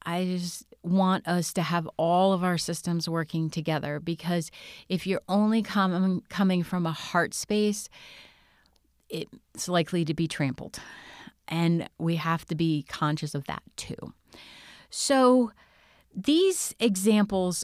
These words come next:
are just a few ways that you can work with connecting your dots <laughs> to create the picture of the life that you would like to have. We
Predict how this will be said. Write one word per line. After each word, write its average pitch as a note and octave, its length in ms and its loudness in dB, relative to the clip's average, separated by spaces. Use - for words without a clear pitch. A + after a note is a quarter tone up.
are F#3 200 0
just F#3 280 -2
a E3 80 -2
few B3 600 6
ways F3 840 2
that F3 440 0
you F3+ 220 2
can F3 300 2
work F3 400 0
with D#3+ 400 0
connecting F3 680 2
your D#3 180 2
dots - 440 -2
<laughs> - 500 -14
to G3 120 2
create G3 380 2
the F3+ 80 2
picture F3 580 0
of D#3+ 160 -2
the E3+ 100 0
life D#3 400 2
that C#2 120 -8
you E3 180 0
would D3+ 160 -2
like C#3 200 -6
to - 100 -8
have. D3 300 -6
We C#4 340 4